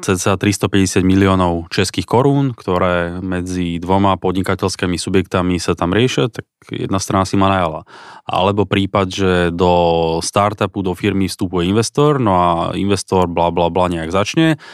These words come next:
a povedzme, že ja si to vymyslím, ponúkne ti, e, alebo rozprávame sa tam o nejakých, povedzme, že štyroch miliónoch, s ktorými vstúpia a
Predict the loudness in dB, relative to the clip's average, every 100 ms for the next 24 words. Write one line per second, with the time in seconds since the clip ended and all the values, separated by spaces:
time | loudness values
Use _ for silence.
0 | -20 -8 0 2 2 0 0 2 2 2
1 | 0 2 0 0 -2 0 2 2 2 2
2 | 4 2 2 2 0 0 0 0 0 2
3 | 2 -2 -4 -4 0 0 2 2 2 0
4 | 2 0 0 -2 -2 -2 -2 -2 -2 -4
5 | -8 -10 -12 -20 _ _ -2 -2 -4 -6
6 | -8 -2 0 4 4 4 2 0 -6 _
7 | -20 -20 -20 _ -12 -10 -2 0 2 2
8 | 0 2 2 4 2 2 2 2